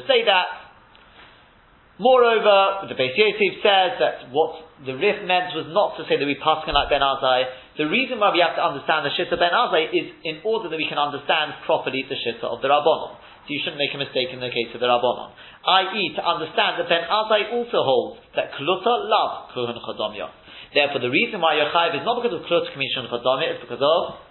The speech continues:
Mahalech Kohen Domi. Once I know that Ben Azai is saying that Mahalech Kohen Domi, then I know that the Rabbanon holds Mahalech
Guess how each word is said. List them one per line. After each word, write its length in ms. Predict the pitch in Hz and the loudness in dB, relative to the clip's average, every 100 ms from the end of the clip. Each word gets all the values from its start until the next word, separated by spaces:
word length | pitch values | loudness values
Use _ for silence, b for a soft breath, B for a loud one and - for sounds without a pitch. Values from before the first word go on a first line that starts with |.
| _ _ _ _ _ | _ _ _ _ _
Mahalech 400 | 120 123 127 135 - | 0 2 2 2 2
Kohen 340 | 247 170 120 | 4 2 -2
Domi. 240 | 110 92 80 - _ B B | -4 -8 -14 -20 _ B B
Once 400 | 127 180 320 320 | 2 4 4 2
I 80 | 254 | 2
know 160 | 226 175 | 4 4
that 80 | |
Ben 160 | 165 165 | 4 4
Azai 400 | 233 233 180 165 | 2 2 0 0
is 60 | 190 | 2
saying 240 | 170 139 127 | 2 0 -2
that 100 | 139 | 0
Mahalech 320 | 139 143 139 | 2 2 2
Kohen 220 | 214 226 139 | 0 0 0
Domi, 160 | 139 143 | 0 0
then 160 | 139 | 0
I 160 | 175 139 | 0 2
know 80 | 180 | 0
that 80 | 147 | 2
the 80 | |
Rabbanon 400 | 147 143 214 180 | 2 4 2 0
holds 320 | 139 147 156 151 | 2 2 2 0
Mahalech 400 | 123 143 143 | 0 2 0